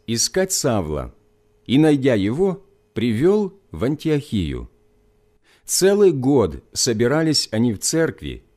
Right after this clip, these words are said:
и учили немалое число людей, и ученики в Антиохии в первый раз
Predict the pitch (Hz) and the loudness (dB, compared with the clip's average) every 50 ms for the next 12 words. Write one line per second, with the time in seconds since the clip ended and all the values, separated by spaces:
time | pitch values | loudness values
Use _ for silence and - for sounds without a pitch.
0 | _ _ _ - 113 127 135 135 - - 180 185 180 175 165 160 147 123 107 113 | _ _ _ -2 0 2 2 2 0 0 0 0 2 2 4 4 6 6 6 6
1 | 139 160 175 180 180 180 175 - 156 139 - - 156 160 160 160 160 147 143 170 | 4 2 0 0 -2 -2 -4 -4 -4 -4 -2 -2 0 0 0 0 -2 -2 0 0
2 | 160 113 78 71 - _ _ _ _ _ - 113 139 151 143 - - 170 165 170 | 0 0 -2 -4 -10 _ _ _ _ _ 0 2 2 2 2 0 0 2 2 2
3 | 160 143 - 170 170 156 135 - 110 107 127 139 - - - 123 113 110 101 - | 0 0 -2 -2 -2 -2 -2 -2 -2 0 0 0 0 0 0 0 0 0 -2 -4
4 | - 190 202 180 139 104 78 - - - - _ - 87 82 - - - 147 151 | -4 -4 -2 0 0 0 -2 -4 -8 -16 -20 _ -12 -12 -12 -8 -4 0 2 2
5 | 139 117 92 90 87 87 143 175 190 185 156 147 147 | 2 2 0 -2 -2 0 0 0 0 -2 -2 -4 -10